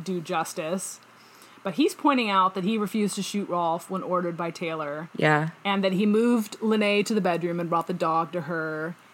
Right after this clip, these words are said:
Speaker 1: And the jury feels sorry for him and gives him a second-degree murder charge.
Speaker 2: Okay.
Speaker 1: But he gets life in prison with the possibility of parole.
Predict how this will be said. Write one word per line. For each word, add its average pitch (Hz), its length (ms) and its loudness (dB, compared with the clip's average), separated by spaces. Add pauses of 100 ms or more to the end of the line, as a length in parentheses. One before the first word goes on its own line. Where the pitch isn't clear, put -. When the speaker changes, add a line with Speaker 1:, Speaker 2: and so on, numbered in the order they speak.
Speaker 1:
And 202 160 0
the 196 60 2
jury 262 500 4
feels 214 400 0
sorry 160 320 0
for 160 140 -8
him 165 260 -4
and 165 140 -6
gives 170 240 -2
him 220 460 4
a 214 40 -4
second-degree 180 640 0
murder 147 320 -8
charge. 123 460 -10
Speaker 2:
Okay. 160 440 4 (1300)
Speaker 1:
But 202 280 2 (100)
he 240 180 -2
gets 233 220 0
life 214 260 2
in 233 80 2
prison 185 540 -2
with 190 160 -2
the 196 80 -4
possibility 165 520 -4
of 151 100 -8
parole. - 420 -10